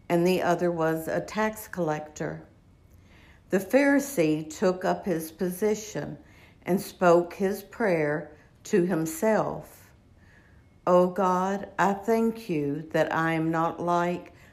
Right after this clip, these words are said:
the rest of humanity, greedy, dishonest, adulterous, or even like this tax collector. I fast twice a week,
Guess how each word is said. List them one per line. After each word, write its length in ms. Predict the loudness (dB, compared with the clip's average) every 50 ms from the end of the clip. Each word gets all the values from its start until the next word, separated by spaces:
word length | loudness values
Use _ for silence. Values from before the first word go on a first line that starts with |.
| -20 -8 -4
the 120 | -2 0
rest 420 | 2 2 2 0 0 -4 -8 -8
of 100 | -8 -8
humanity, 1000 | -6 -4 -4 -4 -2 0 0 0 0 -2 -2 -4 -6 -8 -10 -10 -8 -10 -10 -14 -16 -20 -20 -20 -20 -20 -20 -20 -20 -20 -20 -12
greedy, 720 | -4 0 2 2 2 2 0 0 -2 -2 -2 -4 -8 -12 -16 -20 -20 -20 _ _ _ -20 -20 -16 -4 0
dishonest, 1040 | 0 0 2 2 2 2 2 2 2 0 -2 -4 -6 -8 -10 -14 -18 -20 -20 -20 -20 -20 -20 -20 -20 -20 -20 -20 -8 -4
adulterous, 1040 | -2 0 2 4 6 6 6 4 2 -2 -4 -4 -2 -4 -4 -8 -12 -16 -18 -20 -20 -20 -20 -20 -20 -20 -20 -20 -20 -20 -20 -20 -20 -20 -20 -6 0
or 240 | 2 2 2 2 2
even 500 | 2 0 0 0 0 -2 -2 0 0 2
like 420 | 2 4 4 2 2 -2 -6 -2
this 340 | 2 2 2 2 2 -4 -12
tax 440 | -6 -4 -2 -2 -2 -2 -6 -12 -16
collector. 760 | -10 -6 -6 -4 -4 -4 -6 -6 -10 -12 -10 -8 -8 -8 -10 -14 -18 -20 _ _ _ _ _ _ _ _ _ _ _ _ _ _ _ _ _ _ _ _ -20 -20 _ _ _ _ _ _
I 260 | 6 6 8 6 6 2
fast 680 | -2 -2 -2 0 2 2 0 0 -2 -4 -10 -16 -12
twice 580 | -4 0 2 2 2 2 0 -2 -6 -8 -12 -10 -4
a 80 | -4 -2
week, 680 | -2 -2 -2 -2 -2 -2 -4 -8 -12 -16 -20 -20 -20